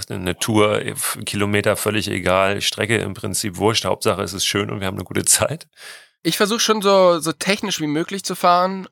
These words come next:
Speaker 2: oder halt so Runden, ich sag mal, so bis dreißig, fünfunddreißig Kilometer. Das hört sich jetzt nicht extrem viel an, aber hier oben schaut halt der Trail so aus, dass der immer sehr,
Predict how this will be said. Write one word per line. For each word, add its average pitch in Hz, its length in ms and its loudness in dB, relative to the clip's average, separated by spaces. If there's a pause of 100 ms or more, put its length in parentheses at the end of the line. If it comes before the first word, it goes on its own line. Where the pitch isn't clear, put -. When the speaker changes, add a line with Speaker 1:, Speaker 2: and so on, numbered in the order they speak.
Speaker 2:
oder 143 320 4
halt 139 220 0
so 135 320 2
Runden, 147 560 -4
ich 113 100 -8
sag 120 160 2
mal, 123 220 2 (580)
so 117 200 -8
bis - 300 -4 (360)
dreißig, 165 800 2
fünfunddreißig 151 580 -2
Kilometer. 190 520 -2 (720)
Das - 160 -2
hört 180 160 4
sich 170 100 0
jetzt 165 180 0
nicht 185 240 0
extrem 156 480 0
viel 143 240 0
an, 196 300 2 (640)
aber 165 220 4
hier 156 240 0
oben 185 400 -2 (580)
schaut 156 240 2
halt 156 140 2
der 143 80 -2
Trail 151 260 0
so 147 180 2
aus, 156 180 2
dass 151 100 -6
der - 180 -4
immer 165 240 2
sehr, 139 480 4